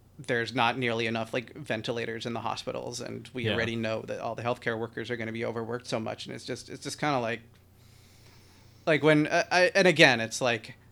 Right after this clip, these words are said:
Speaker 1: I get it. Like, it does suck. We all miss watching it,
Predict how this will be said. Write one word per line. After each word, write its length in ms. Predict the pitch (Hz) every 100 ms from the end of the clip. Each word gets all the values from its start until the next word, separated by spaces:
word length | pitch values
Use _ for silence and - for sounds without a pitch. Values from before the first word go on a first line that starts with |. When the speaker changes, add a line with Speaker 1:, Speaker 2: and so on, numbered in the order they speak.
| -
Speaker 1:
I 200 | 151 156
get 280 | - 123 120
it. 160 | 101 - -
Like, 320 | 139 110 110
it 240 | - 127 120
does 260 | 120 120 -
suck. 340 | 120 104 -
We 160 | 117 117
all 140 | 110
miss 260 | 110 113 -
watching 320 | - - -
it, 160 | 104